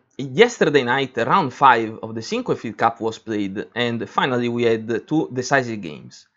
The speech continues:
Nepomniachtchi won a London game against Nakamura and the second decisive game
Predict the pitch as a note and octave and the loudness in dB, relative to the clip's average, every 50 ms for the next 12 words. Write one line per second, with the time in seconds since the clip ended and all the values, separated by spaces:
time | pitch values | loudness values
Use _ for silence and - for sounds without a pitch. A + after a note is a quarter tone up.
0 | _ - - - - - _ _ - D#3+ A3 C4+ - B3+ G#3+ F#3+ E3+ D3 B2 A#2+ | _ -20 -20 -20 -20 -20 _ _ -4 0 0 2 4 4 4 4 4 2 2 0
1 | - - B2+ A#2+ A#2+ B2 A#2 A#2 A#2 D#3 G#3+ A3 F3 E3 D3 C#3 B2 C#3 C3 A#2+ | -2 -4 -4 -2 0 0 0 2 2 2 2 4 4 2 2 2 2 0 0 0
2 | A2 G2+ E2 E2 - - A#2 A2+ A#2+ A#2 A#2 A2+ A2+ - - A2+ G#2+ - - - | 0 -4 -6 -8 -8 -8 -6 -4 -4 -4 -4 -6 -10 -10 -6 -6 -6 -6 -6 -6
3 | A2+ B2 D3+ D#3 C#3 A2+ A#2 D3 F3+ F3 B2+ F#2+ - - A#2+ A#2+ A2 A2+ - - | -2 -2 -2 -2 -2 -4 -2 -2 0 0 -2 -2 -2 -6 -6 -6 -6 -6 -4 -4
4 | F3+ F3+ - A#2+ A2+ A2+ A2+ - G3 A3 G#3+ D#3 B2+ F#2 G2 A2+ A2+ A2+ A2+ A2+ | -4 -4 -4 -6 -6 -6 -4 -4 -4 -4 -4 -4 -6 -6 -6 -6 -4 -4 -6 -8
5 | - | -10